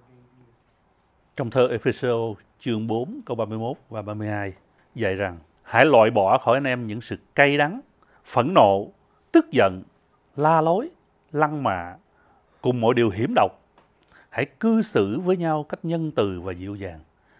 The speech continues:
Tha thứ nhau như Đức Chúa Trời đã tha thứ anh em trong Đấng Christ vậy." Chúng ta phải tha thứ nhau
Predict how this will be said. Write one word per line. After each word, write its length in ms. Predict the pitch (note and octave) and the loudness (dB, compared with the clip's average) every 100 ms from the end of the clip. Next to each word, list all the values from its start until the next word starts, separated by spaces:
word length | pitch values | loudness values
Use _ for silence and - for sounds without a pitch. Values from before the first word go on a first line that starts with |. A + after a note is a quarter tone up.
| _ _ _ - | _ _ _ -8
Tha 240 | B2+ B2+ | 0 2
thứ 200 | B2 C3 | 0 -4
nhau 360 | D3+ C3 A#2+ A#2+ - _ _ | -6 -6 -6 -10 -16 _ _
như 400 | B2+ C#3+ C#3 A#2+ - | 0 2 2 -2 -8
Đức 80 | D#3 D3+ | -8 -6
Chúa 80 | D#3 | -2
Trời 380 | B2 G#2+ F#2 D#2 _ _ | 2 2 0 -6 _ _
đã 160 | G#2 A2 | -10 -8
tha 240 | - B2 | -2 -2
thứ 220 | A2 B2 C3+ | 0 -4 -8
anh 80 | |
em 220 | A#2 A2+ F#2+ | -8 -12 -12
trong 100 | - | -12
Đấng 140 | G#2+ A2+ | -12 -10
Christ 220 | C3+ - | -12 -12
vậy." 160 | G2 F2 _ _ _ _ _ _ _ _ _ _ - | -16 -16 _ _ _ _ _ _ _ _ _ _ -10
Chúng 160 | B2 | -8
ta 260 | A2+ G#2+ G2 | -4 -4 -6
phải 320 | - G2 E2+ - | -10 -10 -10 -10
tha 240 | - G#2 | -10 -10
thứ 140 | G2 | -8
nhau 320 | A2+ A2+ G2+ | -10 -12 -14